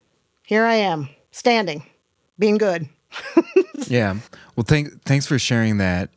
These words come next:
Speaker 2: A-, and I, I think I, there's so much here for, like, anybody who's listening to
Speaker 1: <laughs>
Speaker 2: really
Speaker 1: You're gonna
Speaker 2: learn,
Speaker 1: think I'm really
Speaker 2: because
Speaker 1: crazy.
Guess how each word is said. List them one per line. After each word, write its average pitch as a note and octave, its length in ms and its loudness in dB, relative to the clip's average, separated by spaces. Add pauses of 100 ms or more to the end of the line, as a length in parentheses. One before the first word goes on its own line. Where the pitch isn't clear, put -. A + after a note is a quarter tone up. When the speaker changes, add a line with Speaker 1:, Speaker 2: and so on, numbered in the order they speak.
(140)
Speaker 2:
A-, - 140 -6 (500)
and A#2 200 0
I, A#2+ 500 0
I A2 80 -2
think A#2 320 -2 (180)
I, A2+ 200 2
there's G#2+ 440 -2
so - 200 2
much B2+ 200 0
here A#2+ 140 0
for, G#2+ 240 0
like, G2 240 -2
anybody G#2 640 2 (520)
who's C3+ 200 4
listening B2 600 0
to A2 360 0
Speaker 1:
<laughs> - 60 -8
Speaker 2:
really C#3+ 200 4
Speaker 1:
You're - 100 4
gonna C#3+ 120 2
Speaker 2:
learn, - 80 2
Speaker 1:
think A#4+ 140 2
I'm D#4 140 4
really C4+ 340 4
Speaker 2:
because - 120 -2
Speaker 1:
crazy. F4 440 -2